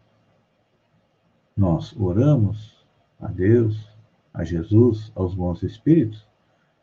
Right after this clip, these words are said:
nós estamos praticando a lei de amor. E como diz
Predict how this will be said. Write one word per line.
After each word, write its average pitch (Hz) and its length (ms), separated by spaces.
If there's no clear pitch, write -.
nós 165 180
estamos 170 400
praticando 170 680
a 131 40
lei 143 180
de 139 120
amor. 123 380
E 156 60
como 285 300
diz - 560